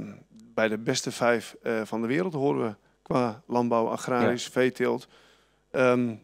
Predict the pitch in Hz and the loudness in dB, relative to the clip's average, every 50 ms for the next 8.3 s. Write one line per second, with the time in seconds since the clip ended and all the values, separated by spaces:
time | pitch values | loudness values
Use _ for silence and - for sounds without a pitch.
0 | _ _ _ _ - - 131 131 - - 165 165 151 135 143 143 143 - - 151 | _ _ _ _ -4 0 0 0 2 4 4 4 6 6 6 6 4 4 4 2
1 | 139 123 123 120 - - - 196 - - - - 202 143 120 - 135 135 123 135 | 4 4 2 0 0 0 -2 -4 -4 -6 -10 -8 -4 -4 0 2 2 2 4 4
2 | 131 127 120 127 131 127 117 120 127 123 113 113 127 147 143 - - 196 - - | 2 4 6 6 6 6 6 4 2 2 4 4 4 4 4 4 0 -4 -2 -2
3 | 147 117 104 123 - 139 135 123 - - 131 127 120 139 123 - - _ _ - | -4 -4 -4 -6 -8 -6 -6 -6 -6 -4 -2 0 2 2 0 0 -2 _ _ -20
4 | - _ - - 180 175 - 160 143 - 160 156 151 131 - 139 135 127 110 104 | -20 _ 2 2 4 4 4 4 6 8 8 8 8 6 2 2 2 2 2 0
5 | 101 - - 113 113 120 - - _ - - - _ _ _ _ _ _ - 120 | -4 -4 -2 -2 -2 -2 -6 -14 _ -20 -20 -20 _ _ _ _ _ _ -6 -4
6 | 110 110 113 117 113 123 - 131 123 120 120 117 - 143 123 123 117 113 113 113 | -2 0 0 0 0 0 0 2 4 4 4 2 2 2 2 4 4 4 4 2
7 | 117 113 107 107 104 110 - 196 - - 180 165 - 147 147 123 131 135 135 117 | 0 0 0 0 -2 -2 -2 -2 -2 0 0 0 0 0 2 4 6 4 4 4
8 | 120 113 120 135 165 160 | 2 0 0 0 0 -2